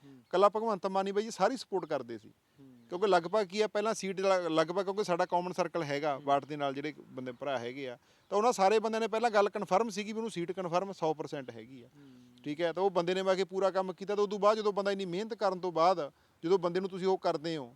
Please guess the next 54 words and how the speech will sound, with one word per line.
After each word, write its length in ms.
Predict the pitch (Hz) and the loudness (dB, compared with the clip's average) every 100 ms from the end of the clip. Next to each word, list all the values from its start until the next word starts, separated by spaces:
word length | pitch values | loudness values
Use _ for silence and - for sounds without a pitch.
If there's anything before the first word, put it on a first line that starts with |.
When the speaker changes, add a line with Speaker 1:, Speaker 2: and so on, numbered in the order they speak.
| - | -2
Speaker 2:
ਪੈਰਾਂ 180 | 165 175 | 0 2
ਥੱਲੋਂ 160 | 165 185 | 0 -2
ਜ਼ਮੀਨ 260 | 156 165 | -2 -4
ਹੀ 60 | 175 | -6
ਖਿੱਚ 200 | 156 185 | -6 -6
ਲੈਂਦੇ 280 | 170 156 139 | -6 -6 -12
ਹੋ, 120 | 131 _ _ 135 | -16 _ _ -2
ਤਾਂ 80 | 208 | 0
ਉਹ 60 | |
ਬੰਦਾ 180 | 208 202 | 2 2
ਫਿਰ 140 | 190 202 | 2 0
ਜ਼ਮੀਨ 320 | 170 170 180 | -2 -2 0
ਤਲਾਸ਼ 300 | 190 185 - | 4 4 4
ਕਰਦਾ 260 | 190 180 | -2 0
ਜਿਹੜਾ 200 | 185 196 | -2 -2
ਜ਼ੋਰ 260 | 190 151 151 | -2 -4 -2
ਲਾਉਂਦਾ 260 | 156 156 139 | -2 -2 -6
ਨਾ, 140 | 156 _ - - _ - | -8 _ -20 -20 _ -2
ਉਹ 80 | 196 | 2
ਜ਼ੋਰ 220 | 180 180 | 4 4
ਫਿਰ 160 | 165 185 | 4 -2
ਕੀ 220 | - 202 | -2 -2
ਆ 80 | 202 | 0
ਮੈਂ 180 | 180 170 | 0 -2
ਕਹਿਣਾ 180 | 185 | -2
ਵੀ 100 | 190 | -4
ਤੁਹਾਨੂੰ 260 | 170 160 165 | -4 -6 -4
ਲੈ 120 | 151 | -6
ਕੇ 140 | 131 147 | -4 -6
ਬਹਿ 140 | 135 | -6
ਜਾਂਦਾ 160 | 156 143 | -6 -10
ਦੂਜੀ 220 | 131 123 | -12 -12
ਧਿਰ 180 | 143 127 | -14 -14
ਨੂੰ, 140 | 175 _ - | -20 _ -8
ਉਸੇ 180 | 180 202 | -4 -2
ਕਰਕੇ 260 | 185 165 | -4 -6
ਉਹ 80 | 165 | -10
ਹਾਰੇ 260 | 131 101 104 | -8 -12 -14
ਆ। 40 | _ _ _ | _ _ _
Speaker 1:
ਡੇਰਾ 300 | - 160 180 | -12 -4 -4
ਬਾਬਾ 260 | 185 190 202 | -2 0 0
ਨਾਨਕ 300 | 165 160 170 | 0 -2 -4
ਦੀ 120 | 175 | -4
ਜੇਕਰ 220 | 160 175 | -2 -2
ਗੱਲ 220 | 147 143 | 2 0
ਕਰੀਏ, 260 | 135 131 131 | 0 -4 -4
ਸੁਖਜਿੰਦਰ 460 | 135 135 143 151 156 | -6 -8 -6 -4 -4
ਰੰਧਾਵਾ, 760 | 165 175 156 139 147 143 151 | 0 4 4 4 4 2 0
ਅ, 500 | _ - 143 135 135 | _ -4 0 2 0
ਕਿਉਂਕਿ 200 | 127 139 | -2 -8
ਪਿਛਲੇ 340 | 143 139 - 147 | -8 -8 -6 -6
ਦਿਨਾਂ 260 | 135 135 | -6 -8
ਦੇ 120 | 131 131 | -8 -8
ਵਿੱਚ 340 | 131 - | -10 -10